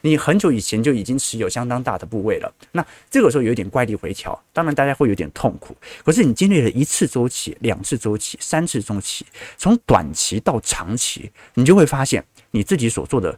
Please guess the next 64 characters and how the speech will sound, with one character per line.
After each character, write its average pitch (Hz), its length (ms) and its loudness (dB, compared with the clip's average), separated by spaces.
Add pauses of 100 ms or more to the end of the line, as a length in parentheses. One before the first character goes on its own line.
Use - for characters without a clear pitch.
(120)
投 127 200 2
资 143 200 -2
股 - 160 -10
票 - 280 6 (640)
作 160 140 2
为 110 100 4
主 - 220 -6
要 117 120 2
资 - 160 -4
产 98 180 -6
这 98 100 -6
件 101 100 -2
事 104 140 -6
情， - 180 -10 (300)
其 117 100 0
实 117 60 2
是 135 80 2
非 131 120 2
常 101 160 -6
正 95 200 -4
确 - 180 -6
的 - 100 -8
哦。 - 160 -10
但 175 140 2
前 143 260 2
提 139 80 4
就 131 120 4
是 120 140 -2 (240)
你 113 140 2
能 120 160 4
不 202 60 4
能 123 160 2
活 107 240 0
得 113 80 4
这 127 100 0
么 110 120 0
长， - 200 0 (340)
你 117 120 4
能 120 140 4
不 208 80 4
能 139 100 2
在 131 140 4
股 - 160 -10
票 117 160 -2
市 117 120 -4
场 87 160 -8
当 98 220 -2
中 98 180 -4
做 143 160 4
一 104 120 6
个 101 80 0
中 120 240 -2
长 85 200 -10
期 90 120 -8
的 82 100 -6
投 87 240 -12
资。 - 260 -10 (720)
你 120 100 -12
看 123 220 -2 (300)
当 139 200 2
年 95 220 -4 (520)
诸 185 200 2
葛 101 180 2
亮 127 440 0